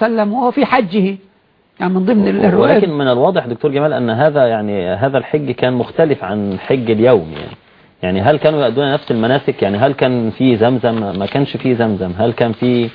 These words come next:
Speaker 2: آه، سعي بين الصفا والمروة؟ أو كيف كان
Speaker 1: من
Speaker 2: هذا؟
Speaker 1: الذي قال إنه ما كانش في زمزم؟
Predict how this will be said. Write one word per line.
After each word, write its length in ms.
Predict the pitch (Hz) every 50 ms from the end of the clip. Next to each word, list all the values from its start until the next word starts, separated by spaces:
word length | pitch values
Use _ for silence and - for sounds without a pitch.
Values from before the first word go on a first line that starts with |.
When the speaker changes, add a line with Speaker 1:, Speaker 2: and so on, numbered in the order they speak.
| - - - - - - - -
Speaker 2:
آه، 800 | 104 95 90 90 90 87 87 90 92 92 90 87 80 80 85 85 82 82 - - - - -
سعي 260 | - 127 123 120 117 104
بين 200 | 98 98 95 95
الصفا 340 | - - - 98 - -
والمروة؟ 460 | 104 98 95 92 95 107 113 110 107 101
أو 180 | - 92 95 - - - - - - -
كيف 240 | 127 135 131 -
كان 200 | 113 - 127 123
Speaker 1:
من 60 | 127 120
Speaker 2:
هذا؟ 260 | - 185 220 233 226
Speaker 1:
الذي 280 | 208 214 226 208 220
قال 240 | 190 - - 220 214
إنه 160 | 196 196 196
ما 80 | 185 185
كانش 240 | - 196 202 - -
في 120 | 196 202
زمزم؟ 420 | 175 180 180 175 180 175 185 202